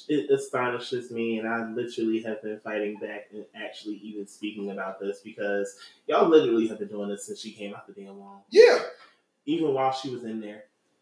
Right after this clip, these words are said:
Speaker 1: Y'all tried to say that B wasn't pregnant. Then when she let, basically let her hair grow out, "Oh, you need to comb her."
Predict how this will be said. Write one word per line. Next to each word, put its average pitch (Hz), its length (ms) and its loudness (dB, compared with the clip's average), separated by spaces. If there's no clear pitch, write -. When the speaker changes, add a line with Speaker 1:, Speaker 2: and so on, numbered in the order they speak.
Speaker 1:
Y'all 120 140 0
tried 139 240 6
to 135 80 4
say 131 240 4
that 101 120 2
B 123 120 -2
wasn't 123 300 0
pregnant. 113 400 -2
Then 123 220 -2
when 123 140 -2
she 123 340 -6
let, 123 320 -2
basically 135 360 4
let 127 180 0
her 127 100 0
hair 127 220 2
grow 113 160 0
out, 110 200 0
"Oh, 151 360 6
you 160 60 -2
need 156 200 2
to 147 80 -2
comb 151 380 -6
her." 139 100 0